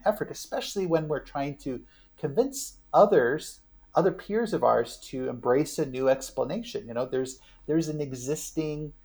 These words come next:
uh, well-established explanation, scientific explanation for something. We've made a new discovery. We're gonna have to convince those individuals to drop or embrace this new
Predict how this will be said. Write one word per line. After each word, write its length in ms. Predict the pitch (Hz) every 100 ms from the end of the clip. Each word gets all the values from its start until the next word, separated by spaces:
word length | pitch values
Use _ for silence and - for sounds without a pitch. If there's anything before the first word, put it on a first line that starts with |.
| - - - -
uh, 220 | 113 113
well-established 840 | 120 151 156 - 143 139 139 -
explanation, 640 | 139 - - 127 127 127 123
scientific 540 | - 127 131 - 131
explanation 600 | 117 - - 120 123 -
for 100 | -
something. 400 | - 123 127 117 - _ _ _
We've 220 | 131 208
made 200 | 170 151
a 60 | 139
new 160 | 127 120
discovery. 600 | 117 - 110 107 113 113 - - - _
We're 160 | 131 165
gonna 180 | 190 151
have 280 | - 135 -
to 60 |
convince 500 | 135 120 110 190 -
those 260 | - 127 120
individuals 520 | 120 113 113 117 110
to 280 | - 123 110
drop 540 | - 113 120 151 131 -
or 180 | 127 117
embrace 500 | 107 113 139 175 -
this 280 | 123 -
new 380 | 123 135 139 131